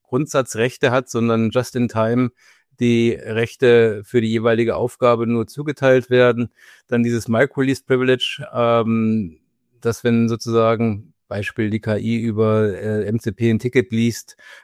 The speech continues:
ähm, dass sie niemals die Rechte besitzen darf, auch den Datensatz zu löschen. Dafür braucht es dann einen speziellen Human-in-the-Loop-Ansatz.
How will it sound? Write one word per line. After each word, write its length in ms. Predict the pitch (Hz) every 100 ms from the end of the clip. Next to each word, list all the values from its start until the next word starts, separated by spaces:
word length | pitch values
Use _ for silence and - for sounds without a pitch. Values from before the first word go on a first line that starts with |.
| -
ähm, 540 | 107 110 107 110 101 - _ _ - -
dass 120 | 117
sie 60 | 107
niemals 400 | 117 120 120 120
die 80 | 120
Rechte 240 | 107 104
besitzen 360 | 117 110 - 117
darf, 200 | 110 107
auch 100 | 117
den 120 | 110
Datensatz 520 | 113 110 117 110 -
zu 100 | -
löschen. 360 | 104 120 127 113
Dafür 260 | 117 -
braucht 280 | 110 107 107
es 100 | 110
dann 320 | - 107 107
einen 100 | 98
speziellen 720 | 107 - 104 117 110 110 110 110
Human-in-the-Loop-Ansatz. 1300 | 113 113 104 104 107 143 - 120 123 120 117 -